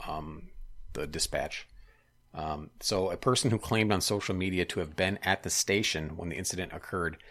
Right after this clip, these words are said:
said that the group of males had hammers and bars and that they seemed to be attacking anyone who looked like they had money or were white. The witness, who said he isn't white,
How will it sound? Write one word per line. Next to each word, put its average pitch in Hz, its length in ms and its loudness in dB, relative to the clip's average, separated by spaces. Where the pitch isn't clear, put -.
said 104 240 2
that 123 120 -2
the 107 60 -4
group 107 200 -2
of 95 80 0
males 92 340 2
had 82 160 2
hammers 104 400 2
and 127 100 2
bars 87 400 6
and 85 140 -4
that 82 80 -2
they 90 80 -2
seemed 110 240 -2
to 98 60 -2
be 92 140 0
attacking 104 600 0
anyone 120 340 0
who 92 120 -6
looked 92 260 -4
like 95 140 0
they 87 100 0
had 82 140 0
money 107 420 0
or 98 140 0
were 87 160 -2
white. 82 380 2
The 90 80 2
witness, 95 580 2
who 107 60 -2
said 101 220 4
he 92 160 0
isn't 123 240 8
white, 73 260 -4